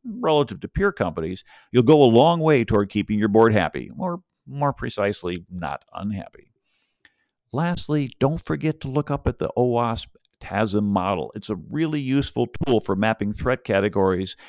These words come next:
to the nist cybersecurity framework and showing where you may have gaps in your program, which would be represented by blank cells in the matrix.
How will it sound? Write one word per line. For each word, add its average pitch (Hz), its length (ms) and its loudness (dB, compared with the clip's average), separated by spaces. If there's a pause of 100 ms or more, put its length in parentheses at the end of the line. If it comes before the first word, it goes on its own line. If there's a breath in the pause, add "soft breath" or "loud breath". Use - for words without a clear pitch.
to 101 100 -2
the 98 120 -4
nist 117 340 -2
cybersecurity 107 840 -2
framework 95 500 -2 (300 loud breath)
and 156 320 -2
showing 123 420 2
where 117 140 4
you 113 140 2
may 156 240 -2
have 180 180 -2
gaps 131 340 -4
in 165 100 -6
your 165 100 -4
program, 165 540 2 (360 soft breath)
which - 200 -12
would - 100 -2
be 139 100 2
represented 104 580 2
by 92 200 0
blank 87 460 -2
cells 73 380 -4
in 95 60 -6
the 78 100 -6
matrix. - 500 -8